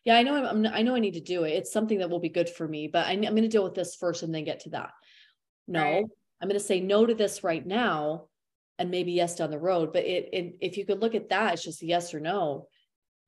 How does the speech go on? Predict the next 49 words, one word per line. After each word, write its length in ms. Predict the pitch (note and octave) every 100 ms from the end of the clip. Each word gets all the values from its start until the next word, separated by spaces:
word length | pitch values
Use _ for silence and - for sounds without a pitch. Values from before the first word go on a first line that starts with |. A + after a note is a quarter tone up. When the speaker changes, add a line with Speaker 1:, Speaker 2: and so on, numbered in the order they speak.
| _ -
Speaker 1:
It'd 120 | G3
really 180 | C4 G#3
help 240 | E3+ G3
you. 260 | C#3+ - - _
<laughs> 160 | _ -
Speaker 2:
Yes, 300 | G3+ G3+ A3 _ -
I 100 | G3
love 260 | G3 G3+ G3
that. 300 | F#3 F#3 -
And 180 | G#3 G#3
so 400 | G#3+ G#3+ G3 D#3
Speaker 1:
Yeah. 60 | D3+ - C3+ _ _ _ - _ _ _ -
Speaker 2:
does 240 | G3+ A#3 A3+
it, 360 | A#3 A3 G3 F#3+
does 180 | A3
it 100 | A3
also 320 | A3 A3+ B3+ A#3+
kind 240 | A#3+ A3
of 100 | A3
feel 160 | A3 G#3
the 120 | G3+
same 540 | G3+ F#3 F#3+ G#3 A#3+
when 200 | A3+ G3 G3
you 120 | G3
get 160 | F#3+
a 60 | F#3
yes? 400 | F3 F3 F#3+ F#3+
Do 100 | -
you 120 | F#3 F#3
get 240 | F3 E3
kind 160 | G3+ F#3
of 100 | F3+
a 80 |
burning 420 | F3+ F3 F3+ F#3+ G3
in 100 | F3+
your 140 | F3
heart, 500 | F3+ F3 F#3 G#3+ - -
or 200 | F3+ F3
what 160 | G3+ G3
do 60 |
you, 460 | G3+ G3+ G3 F#3+ -
what 200 | - G#3
do 80 | A3
you 180 | G#3+ G#3+
consider 520 | G#3 G3 - F#3 F3+
a 140 | E3+
yes 320 | E3+ E3+ E3+ -
for 120 | E3
yourself? 640 | D#3+ D#3 - D3 D#3 -